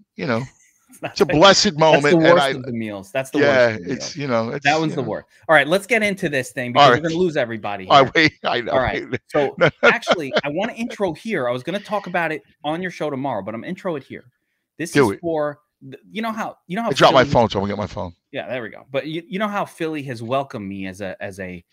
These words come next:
Speaker 1: They
Speaker 2: as
Speaker 1: love
Speaker 2: a,
Speaker 1: you.
Speaker 2: as a son.
Speaker 1: Philadelphia loves the
Speaker 2: As a
Speaker 1: geek.
Speaker 2: Philly son.
Speaker 1: Yes.
Speaker 2: I feel like, you know, a friend of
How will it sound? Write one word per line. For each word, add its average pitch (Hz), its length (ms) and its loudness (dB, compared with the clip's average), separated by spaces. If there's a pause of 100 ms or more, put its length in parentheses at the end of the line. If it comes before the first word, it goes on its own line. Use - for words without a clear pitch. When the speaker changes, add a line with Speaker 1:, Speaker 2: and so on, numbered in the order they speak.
(100)
Speaker 1:
They 139 100 -2
Speaker 2:
as 131 80 -2
Speaker 1:
love 147 160 8
Speaker 2:
a, 107 60 -10
Speaker 1:
you. 95 140 -8 (140)
Speaker 2:
as 113 140 -14
a 110 60 -10
son. 196 160 4
Speaker 1:
Philadelphia 143 400 4
loves 113 460 2
the 117 100 -6
Speaker 2:
As 95 80 -8
a - 20 -6
Speaker 1:
geek. 95 120 -8
Speaker 2:
Philly 156 200 -6
son. - 200 -16 (440)
Speaker 1:
Yes. 90 220 -12
Speaker 2:
I 127 80 -4
feel 175 320 -6
like, 143 420 -4
you 147 160 -6
know, 120 280 -2
a 127 60 -8
friend 156 500 -4 (140)
of 127 400 -4